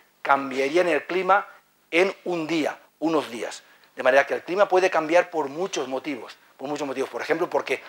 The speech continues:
hay erupciones volcánicas, por ejemplo, porque el Sol tenga una explosión.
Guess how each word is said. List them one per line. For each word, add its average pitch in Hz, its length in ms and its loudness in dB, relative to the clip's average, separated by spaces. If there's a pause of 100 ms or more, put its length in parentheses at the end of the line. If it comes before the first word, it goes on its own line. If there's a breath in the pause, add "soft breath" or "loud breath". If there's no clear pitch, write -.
hay 151 180 2
erupciones 151 440 2
volcánicas, 127 540 2
por 127 120 -6
ejemplo, 156 240 -6
porque 143 300 2
el 120 100 -6
Sol 180 320 4 (340 loud breath)
tenga 151 220 2
una 156 120 4
explosión. 139 520 2